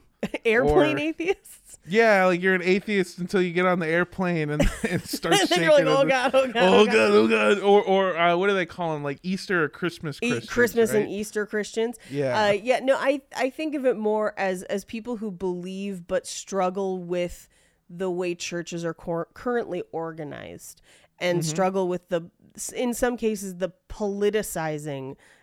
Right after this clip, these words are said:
Speaker 1: of Christianity. Um,
Speaker 2: Which
Speaker 1: it's,
Speaker 2: is
Speaker 1: I
Speaker 2: understandable.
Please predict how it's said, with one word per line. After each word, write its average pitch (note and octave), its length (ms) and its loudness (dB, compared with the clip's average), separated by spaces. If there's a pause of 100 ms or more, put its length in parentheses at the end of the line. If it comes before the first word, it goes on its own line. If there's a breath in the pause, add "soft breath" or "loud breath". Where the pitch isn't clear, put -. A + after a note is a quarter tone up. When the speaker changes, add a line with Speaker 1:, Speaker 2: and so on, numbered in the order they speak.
(100)
Speaker 1:
of E3 180 -6
Christianity. C#3 960 -8 (400 soft breath)
Um, D3 520 -6 (340)
Speaker 2:
Which - 140 0
Speaker 1:
it's, G#3 100 0
Speaker 2:
is B2+ 60 -6
Speaker 1:
I G3+ 140 2
Speaker 2:
understandable. A#3+ 840 -4